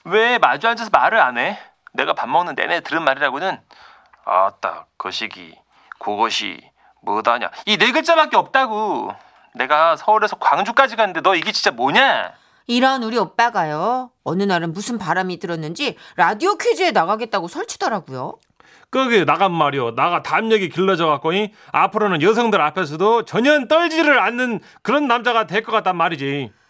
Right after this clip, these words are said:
Speaker 2: 뭐다고 지금 지그리고 있냐? 오빠가 나가려는 방송은 오빠가 할 수 있는 그런 퀴즈 방송이 아니여.
Speaker 1: 응?
Speaker 2: 오빠는 시방 장학 퀴즈 같은 거 생각하지?
Speaker 1: 당연하지.
Speaker 2: 아, 다 그 방송은 트로트 방송이여. 많이니?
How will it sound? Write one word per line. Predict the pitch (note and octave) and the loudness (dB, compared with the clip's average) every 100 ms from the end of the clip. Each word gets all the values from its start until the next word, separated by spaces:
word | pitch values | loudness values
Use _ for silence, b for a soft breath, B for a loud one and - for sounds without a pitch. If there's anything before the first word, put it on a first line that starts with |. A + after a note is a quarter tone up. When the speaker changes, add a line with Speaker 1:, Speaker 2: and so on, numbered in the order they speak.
| _ _ - | _ _ -20
Speaker 2:
뭐다고 | D3+ F3+ G3+ G3 A#3 G#3 F#3 | -14 -8 -2 0 0 0 -6
지금 | F3 E3 D#3+ | -6 -6 -8
지그리고 | - - G3 F#3+ D#3 | -10 -6 -6 -4 -4
있냐? | D3 E3+ E3+ C3+ C3 C#3+ C#3 B2+ | -6 -6 -4 -2 -2 -2 -2 -4
오빠가 | - F#3 - D#4+ A#3 | -4 -2 2 2 2
나가려는 | D#3+ D#3+ B3 D4+ C4+ G3 | 2 2 2 -2 -4 -6
방송은 | E3 G#3 D#4+ C#4+ | -6 -6 -4 -2
오빠가 | E3+ E3+ D4+ B3 | -2 -2 -2 -2
할 | D4+ G4 | -2 -6
수 | - F4 | -6 -6
있는 | A3+ C4+ E4 C#4+ | -4 -4 -4 -4
그런 | - G3+ C4 E4 B3 | -6 -6 -2 0 -2
퀴즈 | - E4 D#4 | -8 -6 -6
방송이 | G#3+ G#3+ D#4+ D4 | -4 -6 -4 -2
아니여. | D#3+ G3+ C#4 B3+ C4 D#4+ C#4 D3+ - | -2 0 0 2 4 2 2 -2 -6
Speaker 1:
응? | C#3 B3 B | -12 -14 B
Speaker 2:
오빠는 | A3+ A3+ F4+ D4 | -4 2 2 0
시방 | F4+ E4 - B | 0 0 0 B
장학 | G3+ C#4 | -2 -2
퀴즈 | F4 A4 G4 | 0 0 2
같은 | F#4 G#4+ | 2 0
거 | D#4+ | -4
생각하지? | F4 E4+ F#4+ E4 D#4+ - _ _ _ _ | -2 -4 -2 0 0 -4 _ _ _ _
Speaker 1:
당연하지. | - F#3+ G3 E3+ E3 G#3 | -6 -2 0 -2 -2 -8
Speaker 2:
아, | _ _ _ - - - - | _ _ _ -20 -20 -18 -16
다 | - | -12
그 | A3 | -2
방송은 | C4+ G4 B4 F#4 B3+ | 0 0 -2 -4 -4
트로트 | - C#5 D5 | -2 -2 0
방송이여. | A4+ D#4+ F4 F4 D#4+ C4+ B3+ C4+ C4 G#3+ - | 0 -2 -2 -4 -2 0 0 2 0 0 -4
많이니? | F#3+ G4+ B4 C5 G#4+ C4+ F#3+ | -4 0 0 0 -6 -6 -8